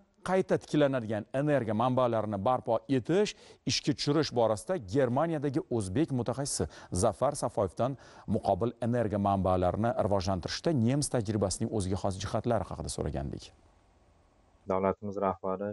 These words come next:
Speaker 2: Shavkat Miromonovich muhim bo'lgan mavzularda yig'ilish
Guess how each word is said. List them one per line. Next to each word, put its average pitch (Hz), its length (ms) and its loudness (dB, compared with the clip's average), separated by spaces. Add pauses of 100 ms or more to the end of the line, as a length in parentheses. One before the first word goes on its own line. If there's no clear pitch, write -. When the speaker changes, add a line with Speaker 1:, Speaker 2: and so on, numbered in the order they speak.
Speaker 2:
Shavkat 95 400 -6
Miromonovich 90 600 2 (320)
muhim 113 340 0
bo'lgan 104 300 6
mavzularda 98 880 0
yig'ilish 98 480 0